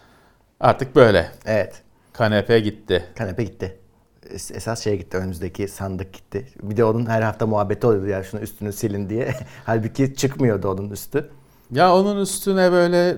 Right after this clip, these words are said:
Speaker 1: radikal yaklaşımlarla
Speaker 2: <laughs>
Speaker 1: temizlenmeye çalışıldı yakarak falan ama,
Speaker 2: Evet.
Speaker 1: e, kalıcı olmadı.
Speaker 2: Evet.
Speaker 1: Onu full boyamak lazım. O da artık bize onları
Speaker 2: Hmm.
Speaker 1: yapabilsek zaten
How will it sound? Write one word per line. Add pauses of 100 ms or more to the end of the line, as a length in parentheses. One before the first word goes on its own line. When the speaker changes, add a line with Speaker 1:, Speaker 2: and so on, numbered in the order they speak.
Speaker 1:
radikal
yaklaşımlarla (120)
Speaker 2:
<laughs>
Speaker 1:
temizlenmeye
çalışıldı
yakarak
falan
ama,
Speaker 2:
Evet.
Speaker 1:
e,
kalıcı
olmadı. (240)
Speaker 2:
Evet. (220)
Speaker 1:
Onu
full
boyamak
lazım. (760)
O
da
artık
bize
onları
Speaker 2:
Hmm.
Speaker 1:
yapabilsek
zaten